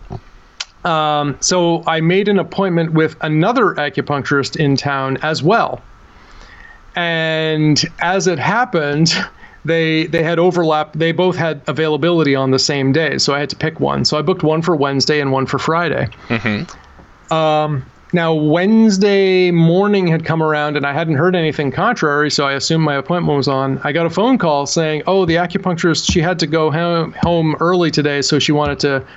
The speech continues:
Speaker 1: reschedule your appointment." So I immediately called the other one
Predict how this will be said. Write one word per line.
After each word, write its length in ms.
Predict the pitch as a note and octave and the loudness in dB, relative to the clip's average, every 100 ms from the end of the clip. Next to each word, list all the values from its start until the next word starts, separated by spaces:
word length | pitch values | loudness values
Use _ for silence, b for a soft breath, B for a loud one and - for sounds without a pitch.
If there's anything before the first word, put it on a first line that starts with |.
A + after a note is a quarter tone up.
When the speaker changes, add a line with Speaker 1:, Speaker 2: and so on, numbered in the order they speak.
| B | B
Speaker 1:
reschedule 580 | D#3 C#3+ D#3+ C#3+ C#3+ C#3 | 0 0 -2 0 2 2
your 160 | C#3 | 0
appointment." 480 | C#3 - B3+ D3 C#3 - - - - B B B B B - | 0 -2 -2 -2 -6 -10 -20 -20 -20 B B B B B -6
So 840 | - E3+ D#3+ D3+ D3+ D3 D3 D3+ | -2 0 0 0 2 2 2 0
I 80 | D#3 | -2
immediately 540 | D3+ E3+ G3+ F#3+ E3+ E3 | 0 2 2 2 2 0
called 580 | - F3+ E3+ E3+ C3 A2+ - | 0 0 2 0 -2 -10 -6
the 160 | D3+ E3 | -4 -2
other 240 | A#3 C#4+ E3+ | 0 2 2
one 440 | C3+ C3+ D#3 | 0 0 0